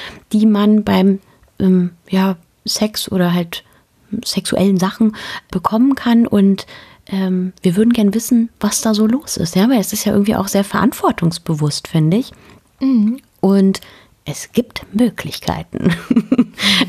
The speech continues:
Speaker 1: Ähm, also es gibt einige,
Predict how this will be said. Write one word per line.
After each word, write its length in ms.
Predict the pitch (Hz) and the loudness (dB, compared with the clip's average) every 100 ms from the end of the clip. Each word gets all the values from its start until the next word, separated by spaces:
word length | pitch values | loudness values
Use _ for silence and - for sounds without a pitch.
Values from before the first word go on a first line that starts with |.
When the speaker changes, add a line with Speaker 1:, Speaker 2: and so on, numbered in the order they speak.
| 214 208 | 0 0
Speaker 1:
Ähm, 320 | 208 202 208 - - - | 2 2 0 -2 -8 -6
also 140 | - 202 | -2 0
es 160 | 214 | 0
gibt 320 | - 233 - - - - - | -2 -4 -4 -14 -16 -18 -8
einige, 1040 | 190 190 220 220 214 196 190 185 185 180 | -2 2 2 2 -2 -2 0 0 0 -4